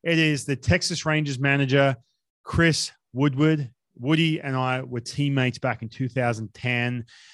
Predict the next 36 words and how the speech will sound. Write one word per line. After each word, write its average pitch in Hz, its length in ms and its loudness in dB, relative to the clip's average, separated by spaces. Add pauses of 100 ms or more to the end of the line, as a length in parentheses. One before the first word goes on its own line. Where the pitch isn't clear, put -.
(120)
We've 127 120 0
bumped 151 260 2
into, 151 200 0
into 147 300 0
each 143 140 0
other 139 180 2
here 143 240 2
and 135 120 2
there, 135 120 2
a-, 151 300 -2
actually 135 220 -6
in 110 60 -6
Sydney 131 440 -2
at 110 80 -8
one 110 180 -4
point. 113 220 -4
We're 113 80 -8
gonna 110 100 -8
get 110 180 -6
to 113 80 -10
that 113 220 -4
later 113 260 0
on. 131 180 2 (440)
And, 131 580 2 (140)
um, 127 680 0 (240)
every 127 180 -2
time 120 180 0
he's 117 140 -2
come 120 160 -4
to 107 60 -8
town, 123 300 0
I've 110 80 -2
always 110 260 -2
said, 113 140 -4
"What's 107 260 -4
up?" 123 220 0